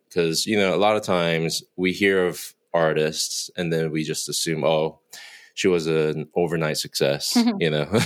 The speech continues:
Speaker 1: <laughs> "She just kinda came out of nowhere and then she's successful." But, like, what's been your journey of getting to this point?
Speaker 2: Yeah, it's been, it's, it's a wild journey from day one till today, you know, like,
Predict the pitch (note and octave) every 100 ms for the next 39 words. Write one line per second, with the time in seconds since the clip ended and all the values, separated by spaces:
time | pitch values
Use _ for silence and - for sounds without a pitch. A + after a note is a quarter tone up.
0 | - - B2 A#2 G#2+ G#2+ F2+ F2+ F#2 F2
1 | E2 D#2+ - - - C3 - G#2+ G2+ F#2+
2 | F#2 F#2 F2+ F#2 F#2 F#2 F2+ E2+ E2 E2
3 | E2 D#2+ D#2+ - E2 - - F2 D#2+ -
4 | D2 D2 D2+ E2 E2 D#2+ D#2 C#2+ E2 F#2+
5 | F#2+ - G2 F#2 F#2 F2+ F2 E2 D#2+ D#2
6 | D2+ D2 D2+ D2 D2 - - F2 D#2+ D#2
7 | - C#2+ C2+ - _ C#2+ A#1 - - -
8 | - - - A3+ B3 A#3+ G#3+ G#3+ A3+ -
9 | D#4 E4 E4+ - B3 C4+ C#4 - - -
10 | - _ A3+ G#3+ - - - - A3+ G#3
11 | G3+ G3+ A3+ A3+ A#3+ C4 A#3+ G3 G#3 -
12 | G#3 G#3 G#3+ G3+ G#3 A3+ - A3 G#3 G#3
13 | G#3+ G3+ G#3+ G3 F#3 G3 F#3 G3+ G#3 F#3+
14 | -